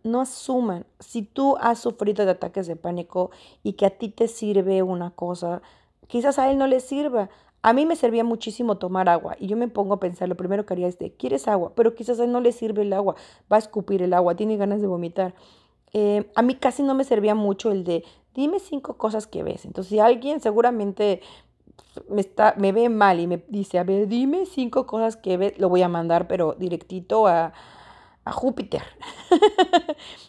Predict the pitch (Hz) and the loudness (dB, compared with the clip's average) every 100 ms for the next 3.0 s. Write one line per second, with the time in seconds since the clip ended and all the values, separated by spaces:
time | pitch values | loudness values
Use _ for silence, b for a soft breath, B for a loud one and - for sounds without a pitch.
0 | _ - 214 226 233 - 202 190 196 190 | _ 0 2 2 -2 -4 -2 -2 -2 -2
1 | 190 - 370 196 196 208 233 220 226 226 | -2 -4 -10 -8 -4 -4 -4 -4 0 4
2 | 262 330 - 214 208 - 330 262 185 | 4 2 -2 -6 -6 -6 -2 -2 -2